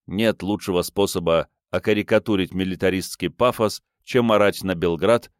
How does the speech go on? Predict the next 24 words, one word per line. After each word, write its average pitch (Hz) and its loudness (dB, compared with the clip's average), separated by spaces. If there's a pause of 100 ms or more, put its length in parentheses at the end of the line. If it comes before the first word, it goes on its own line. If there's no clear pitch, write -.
(140)
из 110 -2
инвалидной 98 0
коляски. 85 -2 (840)
Но 135 0
в - -6
конечном 160 0
счёте 139 2 (260)
эта 143 4
игра 117 4
дорого 95 4
обходится. 76 -4 (520)
Нельзя 110 2
годами 95 2
катать 92 0
богатырское 90 -2
здоровое 80 0
тело 107 0 (160)
в - -20
коляске 92 2
инвалида. 90 -2 (840)
Назови 92 0
мне 147 0
такую 131 4
обитель 104 0